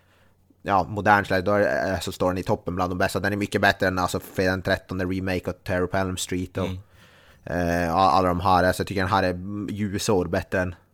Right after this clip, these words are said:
Speaker 1: mo-, än, än dem. Och ja, eh, jag tyckte den var,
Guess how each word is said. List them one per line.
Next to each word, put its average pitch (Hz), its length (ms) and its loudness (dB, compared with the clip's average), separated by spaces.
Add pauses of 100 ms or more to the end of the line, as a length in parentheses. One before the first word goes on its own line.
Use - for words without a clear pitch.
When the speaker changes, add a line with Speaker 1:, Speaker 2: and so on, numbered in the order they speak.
(880)
Speaker 1:
mo-, 90 500 -4
än, 90 180 -2
än 90 120 -2
dem. 92 340 -2
Och - 380 -14
ja, 92 220 -2 (340)
eh, 98 80 0
jag 95 260 2
tyckte 104 200 -6
den 95 100 -4
var, 92 180 -4